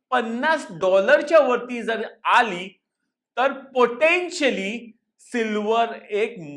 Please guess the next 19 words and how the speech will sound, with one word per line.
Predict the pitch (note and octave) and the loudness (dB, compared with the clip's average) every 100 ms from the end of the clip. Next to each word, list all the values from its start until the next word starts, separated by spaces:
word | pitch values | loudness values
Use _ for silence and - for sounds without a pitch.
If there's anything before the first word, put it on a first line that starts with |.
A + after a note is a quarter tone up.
| D#3 | -4
मल्टी | E3+ E3+ E3+ - G#3 G#3+ F#3+ E3+ | -2 -2 -4 0 2 0 -4 0
इयर | F3 - - - | 2 2 -2 -8
बुल | D#3 D#3+ | -6 -6
ट्रेंड | D#3+ _ E3+ E3 E3 | -8 _ -6 -6 -6
मध्ये | D#3+ D3+ F#3+ G3+ D3 | -8 -6 -4 -6 -4
जाऊ | C3+ C#3+ D#3+ | -2 -2 -4
शकतं, | - C#3 - F#3 C4 - - C3+ | -8 -8 -8 -8 -8 -8 -4 -4
as | B2+ - D3 | -4 -8 -10
per | E3+ - _ | -10 -10 _
आपला | B2 B2 C3 | -12 -8 -8
जो | C3 E3 | -8 -10
चार्ट | - E3+ C3 C3+ | -8 -2 0 -2
सांगतोय | C3+ C3 B2 C#3 G3 | -4 -10 -8 -8 -6
त्याप्रमाणे. | F3 C3+ A#2 G#2+ G2 G2+ _ _ _ _ _ _ _ _ _ _ _ | -4 -4 -6 -10 -12 -16 _ _ _ _ _ _ _ _ _ _ _
ओके, | C3 C3 A#3+ C4 - _ _ _ - | -8 -2 0 -2 -10 _ _ _ 2
पण | G3+ D4 C#4+ | 2 2 -4
त्यासाठी | G#3 G3 A#3+ G3+ E3+ G3+ C#4+ - _ _ C3+ | -2 0 0 -2 -4 -6 -10 -14 _ _ -16
मी | C3+ F3+ B3+ | -8 -6 -4
in | A#3 | -6